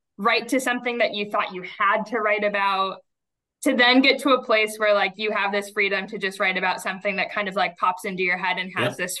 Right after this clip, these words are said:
Speaker 1: freeness about it that, yeah, you can be like, "Look what I came up with just on the spot." Sometimes you have to get through all of that other stuff to get to, um, what you really wanna say.
Speaker 2: So I wanna ask you, um,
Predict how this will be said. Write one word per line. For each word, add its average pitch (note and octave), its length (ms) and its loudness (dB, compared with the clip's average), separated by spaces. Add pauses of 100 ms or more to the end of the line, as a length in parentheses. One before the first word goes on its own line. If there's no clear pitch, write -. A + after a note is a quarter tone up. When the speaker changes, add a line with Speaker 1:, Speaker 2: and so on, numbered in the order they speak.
Speaker 1:
freeness E3+ 360 -2
about E3 320 0
it E3+ 160 2
that, E3 200 2 (220)
yeah, D4+ 220 4
you F#3 80 0
can G#3 160 -2
be F#3+ 60 4
like, F3+ 220 2
"Look G#4 160 2
what G#4 120 4
I G4+ 100 2
came G4+ 220 2
up G4+ 180 2
with G3 260 0
just D4+ 200 0
on E4 140 2
the F4 100 -2
spot." D4+ 420 0
Sometimes C#4 320 -2
you C#4+ 60 -2
have C4+ 80 -4
to B3+ 100 -6
get G#3 240 -2
through F#3+ 200 -4
all E3 160 2
of D#3+ 120 -4
that D#3 160 -6
other E3 200 -4
stuff - 340 -6
to - 100 -6
get - 200 -8
to, - 220 -4 (520)
um, F#3 320 -2
what F#3 180 -2
you - 80 -2
really - 200 -4
wanna - 180 -8
say. - 180 -4 (640)
Speaker 2:
So G#3 120 6
I F3+ 100 4
wanna G3+ 260 8
ask F3+ 400 2
you, E3+ 540 4 (240)
um, D3 640 0